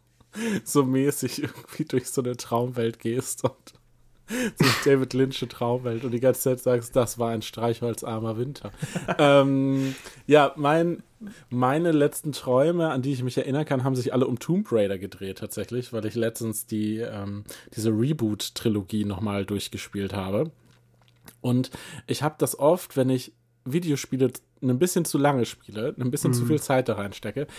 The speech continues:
Speaker 1: dass ich dann anfange, im Gameplay zu träumen. Und das ist immer für mich so der Punkt, wo ich sage, „Gut, jetzt mache ich das erstmal eine Woche,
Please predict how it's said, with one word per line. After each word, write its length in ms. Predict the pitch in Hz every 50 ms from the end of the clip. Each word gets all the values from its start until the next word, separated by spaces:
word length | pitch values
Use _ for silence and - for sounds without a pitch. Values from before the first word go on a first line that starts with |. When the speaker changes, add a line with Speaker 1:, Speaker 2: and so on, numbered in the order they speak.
| - - 170 - _ _
Speaker 1:
dass 140 | - 131 127
ich 100 | 135 127
dann 160 | - 135 127
anfange, 680 | - - 139 160 170 - 160 143 139 139 139 143 143 - _ _ _ _ _ _ _ _ _ _ _ _ _ -
im 240 | 147 156 175 165
Gameplay 600 | 147 143 131 139 156 165 160 - 147 131 127 127
zu 160 | 127 - - 117
träumen. 540 | - - 123 120 120 113 95 85 90 98 _ _ _ _ _ - - - - - _ -
Und 200 | - 123 120 -
das 180 | 139 147 156 -
ist 140 | 180 -
immer 220 | - 151 151 156 147
für 140 | - - 139
mich 200 | 143 156 151 -
so 100 | - 139
der 120 | 131 127
Punkt, 420 | 127 - - 143 151 156 - - 127
wo 60 | 135
ich 140 | 131 123 -
sage, 360 | 135 123 123 127 123 120 - _ _
„Gut, 360 | - 175 214 - - - - _ _ _ _ _ _
jetzt 300 | - 131 139 139 - -
mache 200 | 135 131 127 135
ich 100 | 131 -
das 160 | - 123 -
erstmal 380 | - 127 127 127 - 127 123 120
eine 120 | 120 113
Woche, 320 | 123 123 - 127 120 117